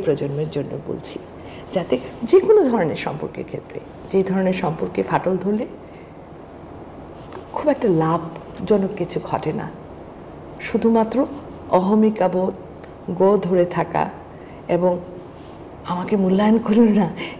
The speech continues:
এই ধরনের প্রত্যাখ্যান বোধে ফোলা ছাড়া আর মনের ভেতর একটা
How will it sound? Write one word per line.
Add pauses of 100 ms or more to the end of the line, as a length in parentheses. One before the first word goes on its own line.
এই
ধরনের (280)
প্রত্যাখ্যান (100)
বোধে (460)
ফোলা (100)
ছাড়া (420)
আর (140)
মনের
ভেতর
একটা